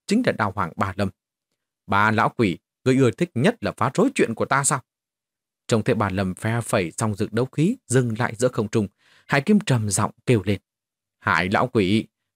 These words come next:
Lý Giật là người của đấu thần điện, các người cũng dám ra tay đối với người của đấu thần điện,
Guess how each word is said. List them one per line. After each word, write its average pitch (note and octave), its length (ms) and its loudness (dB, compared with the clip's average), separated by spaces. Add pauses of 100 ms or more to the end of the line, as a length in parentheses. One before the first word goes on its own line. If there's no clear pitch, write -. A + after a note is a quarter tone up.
Lý D3 120 2
Giật B2+ 180 0
là G2 120 -2
người G#2 220 0
của A2 140 0
đấu D3 200 0
thần G#2+ 220 -2
điện, A2+ 220 2 (340)
các B2 180 0
người A2 200 4
cũng B2+ 200 0
dám D3 300 -2
ra C3 100 -2
tay G#2+ 180 -4
đối A#2+ 160 -2
với F#3 120 2
người A#2+ 200 2
của A#2 120 -2
đấu F#3 180 2
thần G2 200 -2
điện, G#2+ 160 2